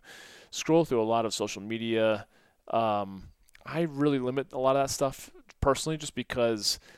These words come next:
um, it's a double-edged sword, right? Like, I don't wanna not be informed, and yet, uh, I kinda trust <laughs> that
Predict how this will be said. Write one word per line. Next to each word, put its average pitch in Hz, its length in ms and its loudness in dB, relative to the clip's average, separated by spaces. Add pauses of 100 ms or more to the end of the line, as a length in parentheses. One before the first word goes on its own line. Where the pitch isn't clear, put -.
(360)
um, 113 680 0 (220)
it's 160 140 0
a 180 40 2
double-edged 185 320 8
sword, 104 320 2
right? 104 260 0
Like, 120 220 0
I 117 60 -4
don't 151 180 4
wanna 127 280 2 (580)
not 123 280 -4
be 110 380 -10
informed, 123 720 -2
and 120 240 -8
yet, 110 420 -4 (600)
uh, 113 440 -4
I - 100 -10
kinda 196 420 -6
trust 131 600 0
<laughs> - 20 -14
that 120 480 -2